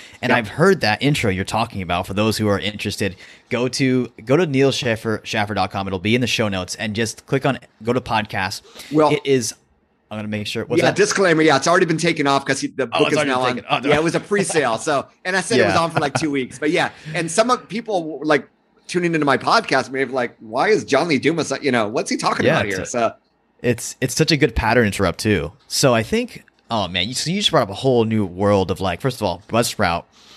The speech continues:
Speaker 1: Um, kudos to them for adding that dynamic insertion ad for dynamically inserting the intro and the outro. That's a game changer for, for you guys. If you have new products coming out, new, new books, you can literally mobilize your entire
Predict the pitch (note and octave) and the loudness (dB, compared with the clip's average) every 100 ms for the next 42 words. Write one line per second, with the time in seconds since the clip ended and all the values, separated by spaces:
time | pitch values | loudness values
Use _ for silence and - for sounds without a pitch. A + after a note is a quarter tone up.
0 | - _ - G2+ - G#3+ G3+ - - A2 | -20 _ -4 -4 0 4 4 4 2 2
1 | G#2+ - F#2+ A2 G2+ F#2+ F#2 E2+ F2+ G2 | 0 -2 0 2 2 0 -2 -2 0 0
2 | F#2+ F2 - G2+ - G#2 - A2 G2+ A#2+ | 0 -4 -4 -4 0 -2 -2 -4 -2 -4
3 | D#3+ - G2 F#2 - - _ _ - G#2+ | -4 -2 0 0 -4 -20 _ _ 0 2
4 | G#2 G#2+ G#2+ G2+ A2+ G#2 G2 G2+ G#2 F#2+ | 2 2 0 0 2 2 0 0 -2 0
5 | F#2 G2 A#2+ G#2 A#2+ A#2 F2 F2+ F#2+ A2 | 0 0 0 2 2 0 -2 -2 -2 -2
6 | A2 B2+ - F#2 F2 F#2+ G2 - - G#2+ | -2 -2 -2 -2 -4 -8 -10 -12 -4 0
7 | G#2 G2+ F#2+ - A#2 G#2 F2+ - - - | 4 4 2 0 2 2 2 -18 -20 -6
8 | A2 - A2 G#2+ - A#2 A2 G#2+ G#2 G2 | -6 -2 -2 -2 -2 0 2 2 0 -2
9 | F#2 G2 - G2+ F#2+ A2+ G2+ - - - | -4 -6 -6 -6 0 2 2 0 -4 -6
10 | - - _ - C3+ C3+ G#2+ A2 C3 B2+ | -20 -20 _ -2 2 2 2 4 4 6
11 | G#2 F#2+ F#2 - G2+ A2 A#2 G2+ F2 E2+ | 4 2 0 -6 0 2 4 2 0 -2
12 | E2+ G2 G2+ F#2+ - - A#2+ A2 G2+ F#2 | -2 -2 0 -2 -6 -2 0 2 2 0
13 | F2 | -4